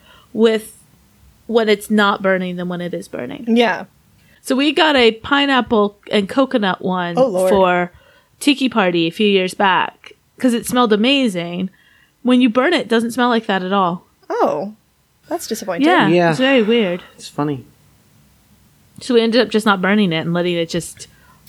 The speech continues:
Speaker 1: waft through the room.
Speaker 2: I do do that for some time. Like, if, you know, there's some kind of smell in the room that's unpleasant for whatever reason, um, sometimes I'll just, like, uncap a candle and just let it perfume,
Speaker 1: Yeah.
Speaker 2: depending on how strong it is.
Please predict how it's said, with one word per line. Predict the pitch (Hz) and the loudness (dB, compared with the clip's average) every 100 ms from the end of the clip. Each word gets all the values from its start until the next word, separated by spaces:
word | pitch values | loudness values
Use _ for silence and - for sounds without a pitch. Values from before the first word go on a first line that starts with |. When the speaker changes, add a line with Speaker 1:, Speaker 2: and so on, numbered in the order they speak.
| - | -8
Speaker 1:
waft | 180 170 180 180 - - - | -4 2 2 2 -2 -14 -10
through | - 190 175 | 0 2 2
the | 170 | 0
room. | 175 180 170 165 165 - - - | -2 -2 -2 -4 -8 -12 -14 -2
Speaker 2:
I | 311 311 | 0 2
do | 285 294 320 | 2 2 2
do | 254 233 247 | 0 0 2
that | 208 160 | 2 2
for | - 196 | 0 -4
some | 208 185 190 | 0 -4 -4
time. | 196 160 - | -4 -4 0
Like, | 202 185 - - - | 0 -2 -6 -12 0
if, | 214 226 - - | 2 2 -4 -10
you | 196 202 | -4 0
know, | 185 160 165 - | 2 2 0 0
there's | 185 185 | 0 2
some | 208 190 | 0 0
kind | - 190 | 0 0
of | 185 | 0
smell | - 180 170 170 | 0 2 2 2
in | |
the | 165 165 | -2 -2
room | 165 165 165 | -2 -2 -4
that's | 156 175 - | -4 -6 -6
unpleasant | - 185 175 180 170 165 156 | -4 -4 2 2 2 -4 -2
for | 196 | 0
whatever | 175 170 160 160 160 | 2 2 2 2 0
reason, | 160 160 165 156 151 147 - | 0 -2 -2 -2 -4 -8 -4
um, | 196 160 143 135 | -2 0 -2 -6
sometimes | - 190 185 202 202 | -2 -2 0 0 2
I'll | 190 | 2
just, | 185 170 - | 2 0 0
like, | 175 - | -2 0
uncap | 185 180 180 202 156 - - - | -4 -4 -2 0 0 -2 -18 -4
a | 202 | -4
candle | - 190 170 175 117 190 - | -2 -4 -2 -2 -2 -4 -6
and | 202 190 | -6 -4
just | 190 - | -8 -2
let | 185 | 0
it | 165 - | -2 -2
perfume, | 180 - 165 233 | -6 -4 2 2
Speaker 1:
Yeah. | 208 | 2
Speaker 2:
depending | 202 208 175 | 0 -2 -4
on | 160 | -4
how | 180 | -6
strong | 175 170 165 | -4 -4 -4
it | 165 | -4
is. | 170 | -6